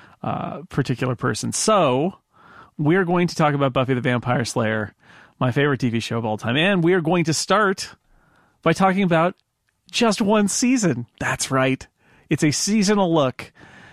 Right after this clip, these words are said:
at Buffy the Vampire Slayer, and we are going to talk about season one, often maligned. Is it, is it rightfully maligned? Is it justly maligned?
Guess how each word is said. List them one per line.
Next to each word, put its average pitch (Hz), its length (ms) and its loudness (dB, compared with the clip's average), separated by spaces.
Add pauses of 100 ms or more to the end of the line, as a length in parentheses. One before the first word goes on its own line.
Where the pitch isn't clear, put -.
(300)
at 131 340 2 (120)
Buffy 175 260 2
the 139 120 2
Vampire 135 420 2
Slayer, 120 400 0
and 120 100 0
we 127 80 0
are 120 60 -2
going 123 160 0
to 117 60 0
talk 131 200 0
about 117 160 0
season 160 460 0
one, 147 500 0 (340)
often 294 380 2
maligned. 254 800 0 (500)
Is 127 220 -2
it, 143 240 -2
is 156 160 2
it 165 80 0
rightfully 165 400 2
maligned? 214 640 0
Is 143 140 0
it 127 100 -2
justly 147 420 -4
maligned? 175 460 0